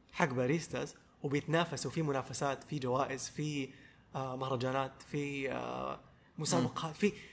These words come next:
Speaker 1: like, there's، في عالم كامل
Speaker 2: Yes.
Speaker 1: للباريستا أنا ولا كنت أدري عنه. والباريستا اللي يقدر يفرق أنواع القهوة من الريحة.
Speaker 2: مم.
Speaker 1: والباريستا اللي يعرف من فين
Speaker 2: Yes.
Speaker 1: يجيب، ترى شيء مو طبيعي، مو طبيعي.
Speaker 2: بس حتى ده، هذا دحين صار.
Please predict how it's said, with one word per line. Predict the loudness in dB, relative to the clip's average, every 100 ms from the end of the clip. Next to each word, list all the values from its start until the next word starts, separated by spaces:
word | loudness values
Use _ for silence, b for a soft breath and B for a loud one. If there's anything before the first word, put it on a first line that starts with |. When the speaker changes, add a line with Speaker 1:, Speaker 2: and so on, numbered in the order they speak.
| B 2
Speaker 1:
like, | 2 2 4
there's، | 6 6 2 0
في | 2 4
عالم | 8 8 8 8 4 0 0
كامل | 2 4 4
Speaker 2:
Yes. | 2 0
Speaker 1:
للباريستا | 2 2 2 2 0
أنا | -4 0 2 2
ولا | 0 2 0 0 -4
كنت | -2 -2 -2
أدري | -4 -4 -4
عنه. | -4 -6 -8 B B 0
والباريستا | 2 4 4 4 2
اللي | 2
يقدر | 2 2
يفرق | 2 2 2
أنواع | 2 0 0
القهوة | 0 0 2 2
من | 0 -2
الريحة. | -2 -2 0 -2 -6 -14 -20 -10
Speaker 2:
مم. | -4 -2 -4 -8 -18 -6
Speaker 1:
والباريستا | -2 2 2 2 0
اللي | 2
يعرف | 2 2 0
من | 0
فين | 2
Speaker 2:
Yes. |
Speaker 1:
يجيب، | 2 2 0 -2 -18 -20 -12 2
ترى | 2 2
شيء | -2 -4 0
مو | 0
طبيعي، | 2 0 0 -2 -6 -8 -2
مو | 0
طبيعي. | 0 -2 -4 -6 -10 -18 -20 -20 -20 -20 -20 -20 -20 -14 2
Speaker 2:
بس | 4 6
حتى | 6 8 10
ده، | 12 10
هذا | 8 4
دحين | 6 4 4 2
صار. | 4 2 2